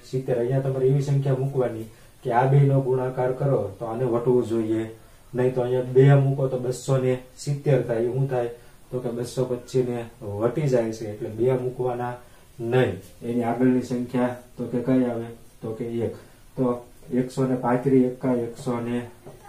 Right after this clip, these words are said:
પાંત્રીસ. ઈ એકસો પાંત્રીસ જે આપણને મળ્યા એને તમારે બસો ને પચીસ માંથી બાદ કરો એટલે તમને શેષ મળે નેવું. તો અહીંયા તમારે વત્તા કરી અને નેવું મૂકવાના. પછી આપણે નવો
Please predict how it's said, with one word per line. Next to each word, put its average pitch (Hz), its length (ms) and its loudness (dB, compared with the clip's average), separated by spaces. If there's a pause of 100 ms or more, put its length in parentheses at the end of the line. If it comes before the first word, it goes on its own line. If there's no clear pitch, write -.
(120)
પાંત્રીસ. 127 520 2 (840)
ઈ 135 180 8
એકસો 135 300 2
પાંત્રીસ 131 400 2
જે 123 120 4
આપણને 120 320 0
મળ્યા 127 420 2
એને 123 100 2
તમારે 127 400 0
બસો 123 460 -2
ને 120 140 -2 (280)
પચીસ 123 360 -2
માંથી 120 260 -4
બાદ 117 260 -4 (100)
કરો 127 220 2
એટલે 113 180 -2
તમને 120 320 -4
શેષ 120 400 -4
મળે 107 280 -4 (720)
નેવું. 113 320 0 (420)
તો - 60 -10
અહીંયા 117 220 -4
તમારે 120 300 -4
વત્તા 123 360 -2
કરી 120 320 -2
અને 110 200 -2 (340)
નેવું 113 280 0
મૂકવાના. 107 500 -4 (320)
પછી 127 200 -2
આપણે 131 200 2
નવો 123 380 4